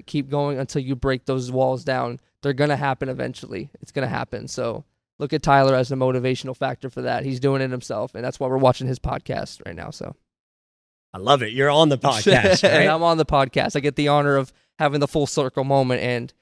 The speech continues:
Speaker 1: doing the favor and doing the honors to him like he did for me a few years ago. So.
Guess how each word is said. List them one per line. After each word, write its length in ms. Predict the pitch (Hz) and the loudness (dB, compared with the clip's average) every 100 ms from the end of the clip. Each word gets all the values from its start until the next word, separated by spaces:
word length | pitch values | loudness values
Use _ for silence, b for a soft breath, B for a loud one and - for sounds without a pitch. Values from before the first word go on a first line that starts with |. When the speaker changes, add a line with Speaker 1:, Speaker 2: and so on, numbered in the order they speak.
| _ _ - | _ _ -4
Speaker 1:
doing 220 | 139 131 | -2 -2
the 60 | |
favor 340 | 127 139 135 127 | -2 0 0 0
and 80 | 123 | 0
doing 200 | 127 123 | 0 0
the 60 | 123 | -4
honors 300 | 123 123 - | -4 -6 -6
to 100 | 117 | -6
him 140 | 123 123 | -4 -6
like 140 | 120 | -8
he 80 | 127 | -8
did 180 | 92 - | -10 -12
for 100 | 120 | -12
me 100 | 104 | -10
a 40 | |
few 140 | - 107 | -10 -10
years 200 | 90 - | -10 -10
ago. 160 | - - | -12 -12
So. 240 | - - | -12 -12